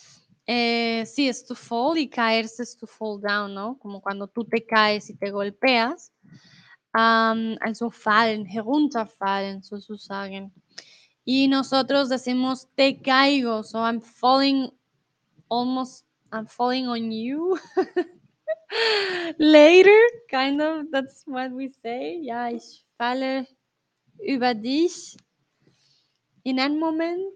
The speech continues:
könnte sein, porque es, es, sí, "Te caigo". No decimos, bueno, también decimos, "Caigo en un rato", pero también si tenemos un plan, tú llamas a tu amigo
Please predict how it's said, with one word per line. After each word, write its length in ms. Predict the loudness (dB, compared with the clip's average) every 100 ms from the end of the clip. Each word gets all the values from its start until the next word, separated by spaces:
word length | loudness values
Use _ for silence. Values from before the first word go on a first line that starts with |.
| -18 -20 -14
könnte 360 | -8 -8 -8 -10
sein, 480 | -2 2 2 2 0
porque 420 | 0 2 4 4
es, 200 | 2 -4
es, 320 | -4 -4 -2
sí, 220 | 0 0
"Te 300 | 2 0 0
caigo". 680 | 0 2 4 2 2 0 -4 -12 _ _ -4
No 140 | 0
decimos, 800 | 2 2 0 0 0 -4 -6 -14 _
bueno, 240 | 0 2
también 240 | -2 -2 -2
decimos, 400 | -2 -2 -4 -4
"Caigo 340 | 0 0 0
en 100 | -2
un 140 | -2 0
rato", 600 | 0 0 -2 -4 -6 -10 _ _ _ _ _ _ _ _
pero 680 | -4 -2 -2 -2 0 -2 0 2
también 400 | 2 2 2 0
si 120 | -4
tenemos 480 | -2 -2 -2 -2 0
un 200 | -2 0
plan, 380 | 2 4 2 -2 -8 _ _ _ _ _ _ _ _ _ -6
tú 100 | 0
llamas 340 | 2 2 -2
a 80 | -4
tu 80 | -2
amigo 680 | -2 -2 -2 0 0 0